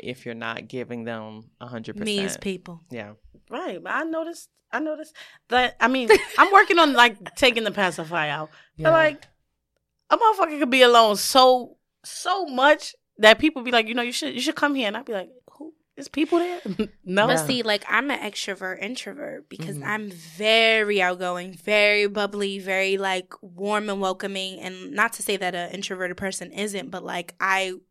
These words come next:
Speaker 2: just like when we were outside, Lee, before you came, Lee was like, "Hey, you gonna come in the room?" I'm like, "No, I kinda want Chloe to be <laughs> the first person," you know, her seeing me
Speaker 1: Yeah.
Speaker 2: and me walking her into the room and just making sure she's welcomed.
Speaker 1: Mm-hmm.
Speaker 2: That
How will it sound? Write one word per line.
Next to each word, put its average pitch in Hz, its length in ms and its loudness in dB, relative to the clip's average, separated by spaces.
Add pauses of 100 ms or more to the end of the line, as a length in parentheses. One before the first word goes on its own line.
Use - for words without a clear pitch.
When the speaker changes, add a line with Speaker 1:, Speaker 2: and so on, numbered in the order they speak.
Speaker 2:
just 233 200 -8
like 226 160 -2
when 202 140 -14
we 196 100 -14
were 190 100 -8
outside, 180 500 -8 (340)
Lee, 220 320 -10
before 208 260 -8
you 233 100 -10
came, 180 340 -8 (360)
Lee 202 120 -6
was 190 140 -8
like, 185 240 -4
"Hey, 403 140 6
you 403 80 8
gonna 330 160 0
come 320 140 0
in 302 60 -4
the 294 60 -6
room?" 320 180 -6
I'm 254 80 -4
like, 233 240 -2 (440)
"No, 277 320 8
I 180 60 2
kinda 277 280 8
want 277 240 8
Chloe 277 240 10
to 277 60 0
be 320 460 6
<laughs> 214 160 -2
the 254 120 8
first 277 360 10
person," 277 500 -2 (260)
you 269 140 0
know, 262 220 4
her 262 160 2
seeing 294 460 -4
me 190 280 -8
Speaker 1:
Yeah. 151 260 0
Speaker 2:
and 226 120 -2
me 233 80 -2
walking 208 360 -2
her 202 120 -6
into 190 220 -8
the 196 100 -8
room 185 200 -12
and 185 120 -12
just 190 160 -10
making 180 320 -14
sure 180 220 -10
she's 202 300 -8
welcomed. 180 640 -4
Speaker 1:
Mm-hmm. 226 60 -8 (560)
Speaker 2:
That 220 240 2